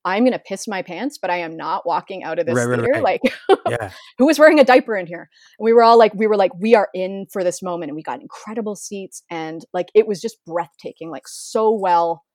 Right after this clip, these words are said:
Speaker 1: so well acted, so well performed. Um, just, you know, like, they were just building to this climax and s-, at, at, at the climax. So it's, you know, finally, um, I hope I'm not giving anything away, but <laughs> it goes in sort of reverse order.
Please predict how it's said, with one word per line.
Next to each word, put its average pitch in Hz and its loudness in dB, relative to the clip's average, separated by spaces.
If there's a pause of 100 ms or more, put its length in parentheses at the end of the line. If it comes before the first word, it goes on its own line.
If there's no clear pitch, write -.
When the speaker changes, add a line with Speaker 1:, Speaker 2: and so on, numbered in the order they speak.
Speaker 1:
so - 0
well 208 -2
acted, 175 -8
so 214 -8
well 180 -4
performed. 170 -12 (540)
Um, 156 -4 (100)
just, - -6 (120)
you 190 -8
know, 185 0
like, 190 -4
they 196 -2
were 190 -4
just 185 -14
building 185 -4
to 190 -14
this 175 -14
climax 165 -12
and 156 -14 (720)
s-, - -14
at, 190 -12
at, - -12
at 208 -6
the 220 -6
climax. 208 -10
So 202 -2
it's, - -6
you 185 -12
know, 175 -2
finally, 180 -6
um, 151 -8
I 160 -16
hope 180 -12
I'm 185 -12
not 170 -10
giving 185 -10
anything 180 -8
away, 254 4
but 196 2
<laughs> - -4
it 214 -2
goes 247 4
in 254 -4
sort 240 -2
of 220 -2
reverse 220 -4
order. 220 -6